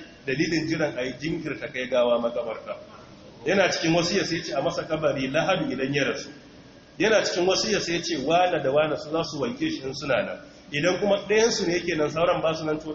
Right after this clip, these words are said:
ɗayan da ya saura ya nemi mataimaka duk wanda ya ayyana na amince su wanke ni. Wane kuma shi zai mini sallah. Makabarta kuma ya ce kar a kai ni sabuwar makabarta tsohuwa nake so. Duk wanda yana cikin wasiya.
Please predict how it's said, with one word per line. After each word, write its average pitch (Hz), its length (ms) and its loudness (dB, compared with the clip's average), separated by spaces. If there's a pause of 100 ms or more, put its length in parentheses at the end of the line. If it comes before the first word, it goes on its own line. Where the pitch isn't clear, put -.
ɗayan 196 300 2
da 139 80 -4
ya 135 80 -2
saura 131 420 -2 (180)
ya 143 140 0
nemi 151 240 2
mataimaka 139 640 0
duk 165 120 -4
wanda 190 240 -2
ya 151 160 -2
ayyana 143 320 0
na 135 220 2
amince 139 320 -4
su 135 140 -10
wanke 104 180 -8 (160)
ni. 98 100 -14 (460)
Wane 190 320 4
kuma 156 220 -2
shi 185 240 -6
zai 180 200 2
mini 165 300 2
sallah. 127 640 0
Makabarta 208 640 2
kuma 208 180 0
ya 214 80 0
ce 190 240 -4
kar 196 220 -2
a 151 80 -4
kai 170 220 -2
ni 151 140 0
sabuwar 160 720 -2
makabarta 160 680 -2
tsohuwa 170 480 -2
nake 151 320 -2
so. - 180 -14 (580)
Duk 151 100 -2
wanda 196 160 2
yana 151 120 4
cikin 123 240 -6
wasiya. 117 340 -4